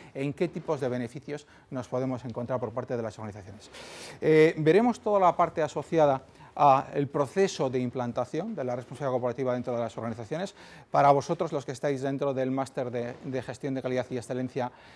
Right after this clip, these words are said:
eh, vais a ver que no difiere en nada a lo que es un modelo de implantación de la gestión de la calidad, porque en definitiva,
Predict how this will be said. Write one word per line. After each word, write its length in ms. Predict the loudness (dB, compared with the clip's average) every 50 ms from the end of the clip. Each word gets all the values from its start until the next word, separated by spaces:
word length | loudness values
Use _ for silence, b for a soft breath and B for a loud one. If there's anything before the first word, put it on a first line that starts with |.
| B B B
eh, 340 | 0 2 4 4 4 4 4
vais 240 | 6 6 6 6 6
a 80 | 4 4
ver 220 | 6 4 4 2
que 340 | -2 0 0 2 2 0 -2 -4
no 300 | -4 -2 0 2 2 2
difiere 560 | 0 -2 -4 2 4 6 6 6 6 2 -2 B B B B
en 280 | -2 0 0 2 4
nada 480 | 8 8 8 8 8 6 4 0 -6 -2
a 120 | 0 2 2
lo 200 | 2 2 0 0
que 200 | 2 2 2 2
es 140 | 2 -2 -8 -4
un 240 | 0 0 2 2 2
modelo 460 | 2 2 2 4 4 4 2 0 -2 B B B B
de 380 | 0 4 6 6 6 4 0 -4
implantación 920 | -4 -2 -2 0 0 0 0 0 -4 -6 -8 -4 -4 -4 -4 -4 -6 -6 -6
de 100 | -4 -2
la 140 | -4 -4
gestión 400 | -6 -10 -14 -8 -4 -2 -2 0
de 80 | 0 0
la 120 | 0 0
calidad, 380 | 0 -2 -2 0 0 0 0 0 -2 B B B B
porque 200 | -8 -6 -4 -2
en 60 | -2
definitiva, 600 | -2 -4 -4 -4 -4 -2 0 4 6 6 6 4